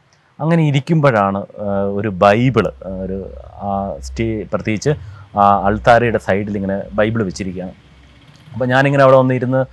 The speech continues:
ചുമ്മാ വന്നിരിക്കുന്നതാണ്. കാരണം ക്ലാസ് കട്ട് ചെയ്ത് അല്ലെങ്കിൽ പ്രത്യേകിച്ച്, ആ, ആരും കാണാതെയൊക്കെ അവിടെ കയറി ഇങ്ങനെ ഇരിക്കുമായിരുന്നു, ചുമ്മാ കയറി ഇരിക്കുന്നതാണ്.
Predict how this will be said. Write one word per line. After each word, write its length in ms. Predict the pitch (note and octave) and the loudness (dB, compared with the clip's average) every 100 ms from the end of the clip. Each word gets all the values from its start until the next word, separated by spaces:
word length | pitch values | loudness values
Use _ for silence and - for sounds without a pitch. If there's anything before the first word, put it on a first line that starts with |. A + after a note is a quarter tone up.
| - - - A2 | -14 -20 -10 -8
ചുമ്മാ 160 | B2 D3 | 0 2
വന്നിരിക്കുന്നതാണ്. 600 | D3 C#3 A#2 A#2 G2+ F#2+ | 4 2 0 -2 -2 0
കാരണം 180 | G2+ G#2 | -2 0
ക്ലാസ് 300 | G#2+ G#2 A#2 | 2 2 2
കട്ട് 240 | G#2 F2+ | -2 -2
ചെയ്ത് 380 | G#2 G2 G2 F#2+ _ _ _ | -4 -2 -4 -6 _ _ _
അല്ലെങ്കിൽ 360 | F#2 G2+ G2+ G#2 G3+ F#3+ | -6 -4 -2 0 0 -2
പ്രത്യേകിച്ച്, 560 | - G#2 G2+ - G2+ G2 F#2+ - - | -6 -6 -6 -4 -4 -4 -8 -18 -8
ആ, 20 | F#2+ F#2+ F#2+ | -6 -4 0
ആരും 180 | A2 A2 | 2 4
കാണാതെയൊക്കെ 360 | A2 A2+ A#2+ A#2+ | 4 4 4 4
അവിടെ 380 | A2+ A#2+ A#2+ A#2 C3+ | 4 2 0 -2 0
കയറി 140 | B2+ | 0
ഇങ്ങനെ 260 | C3 B2+ B2+ | 0 -2 -2
ഇരിക്കുമായിരുന്നു, 600 | B2+ C3+ A#2 F#2+ F2 F2+ _ - - | 0 0 0 0 -6 -12 _ -16 -2
ചുമ്മാ 160 | D#3 | 0
കയറി 220 | D3+ C3+ | 2 2
ഇരിക്കുന്നതാണ്. 520 | A2+ G2+ G#2+ F#2+ A2+ | 0 -4 -8 -8 -8